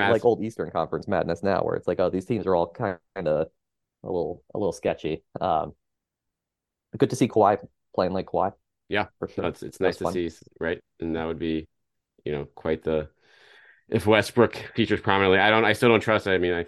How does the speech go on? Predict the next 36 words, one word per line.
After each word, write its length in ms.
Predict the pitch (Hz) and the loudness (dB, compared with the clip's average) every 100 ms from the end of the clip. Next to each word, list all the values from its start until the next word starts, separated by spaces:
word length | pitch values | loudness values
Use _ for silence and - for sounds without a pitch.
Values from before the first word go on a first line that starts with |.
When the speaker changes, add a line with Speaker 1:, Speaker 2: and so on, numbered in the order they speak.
| - | -8
Speaker 1:
I 80 | 82 | -6
think 160 | 85 | -6
the 80 | 82 | -4
Suns 240 | 82 82 | -2 -2
are 60 | 80 | 0
gonna 140 | 80 | -2
come 100 | 78 | 0
back 160 | 82 78 | 0 0
and 40 | 80 | -2
win 100 | 78 | -4
that 140 | 76 | -4
series, 340 | 85 80 80 | -2 0 -2
but 300 | - 78 73 | -2 -4 -4
the 80 | 76 | -6
fact 260 | 85 78 71 | -4 -4 -4
that 100 | 76 | -8
he's, 400 | 78 73 - - | -8 -10 -14 -14
you 80 | 69 | -14
know, 120 | 71 | -10
they're 320 | 78 73 71 _ _ _ _ _ _ _ _ _ _ _ | -8 -6 -8 _ _ _ _ _ _ _ _ _ _ _
putting 140 | - 87 | -2 0
up 60 | |
more 120 | 76 82 | 0 -2
of 60 | |
a 80 | 78 | -2
fight 240 | - 78 | -4 -4
than 200 | - 76 | -2 -6
I 120 | 69 80 | -4 -6
would 100 | 73 | -6
have 80 | |
expected 360 | 71 - 71 80 | -8 -8 -8 -8
without 260 | 69 73 67 | -10 -10 -8
Paul 180 | 73 | -8
George 380 | 71 76 69 - | -6 -6 -6 -6
is, 180 | 69 67 | -8 -8
uh, 220 | 69 69 | -8 -10